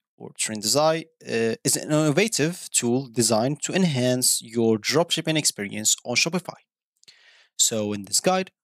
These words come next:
we'll walk you through the essential steps to get started with Trend Z for Shopify dropshipping. So make sure to stick by and let's get started. Before we start with this video,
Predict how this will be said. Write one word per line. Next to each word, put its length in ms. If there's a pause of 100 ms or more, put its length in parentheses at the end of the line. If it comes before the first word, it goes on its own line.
(140)
we'll 240
walk 300
you 80
through 180
the 100
essential 360
steps 380 (280)
to 100
get 200
started 580
with 220
Trend 340
Z 340 (840)
for 160
Shopify 680
dropshipping. 640 (640)
So 180
make 160
sure 120
to 100
stick 240
by 380 (320)
and 580
let's 220
get 160
started. 560 (520)
Before 320
we 120
start 340
with 160
this 120
video, 480